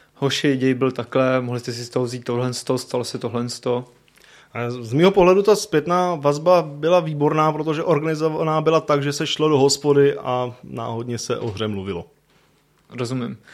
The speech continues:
Speaker 1: A taky jsi mluvil o tom, že tam byly přerušované akty, což zní dost zvláštně.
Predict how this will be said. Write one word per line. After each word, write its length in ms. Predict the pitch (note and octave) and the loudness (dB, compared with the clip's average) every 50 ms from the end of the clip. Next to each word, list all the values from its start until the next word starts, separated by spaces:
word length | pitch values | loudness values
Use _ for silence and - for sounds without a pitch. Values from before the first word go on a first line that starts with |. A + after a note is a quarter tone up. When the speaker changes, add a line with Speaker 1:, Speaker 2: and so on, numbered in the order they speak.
| - - - - _ _ _ _ | -20 -20 -20 -20 _ _ _ _
Speaker 1:
A 200 | - A#2+ A2 - | -10 -8 -6 -4
taky 220 | - A#2 A#2 - - | -6 -6 -6 -6 -8
jsi 120 | - D#3+ | -6 -4
mluvil 200 | D#3 D3+ D3+ D3+ | -2 -2 -2 -2
o 100 | D3+ D3 | -4 -4
tom, 160 | - D3 C#3+ | -6 -6 -6
že 80 | C#3 - | -4 -2
tam 160 | D3 C#3+ C#3+ | -2 -2 0
byly 220 | D3+ D#3 E3 E3+ E3 - - _ _ _ | 2 2 2 0 -2 -6 -20 _ _ _
přerušované 720 | - - - C#3+ B2+ B2+ - - - - D#3 D#3+ F3+ F#3+ | -12 -2 0 0 0 2 0 0 0 0 0 -2 -2 -2
akty, 420 | - - - - - - - - - - _ _ _ _ _ _ _ _ _ _ _ _ _ _ _ _ _ _ - - | -4 -4 -8 -4 -4 -4 -4 -4 -8 -14 _ _ _ _ _ _ _ _ _ _ _ _ _ _ _ _ _ _ -20 -16
což 400 | - - C#3 B2 - - - - B2+ | -4 -4 -2 -2 -2 -4 -4 -4 -4
zní 280 | A#2+ A#2 A#2+ C#3 D3+ | -6 -4 -4 -2 4
dost 160 | D3+ F3+ F#3 E3 | 4 4 6 8
zvláštně. 580 | D#3+ D3 C#3+ B2+ - - - D3+ C#3+ D3+ G#3+ | 8 6 6 6 4 -2 -2 -2 -2 -2 -2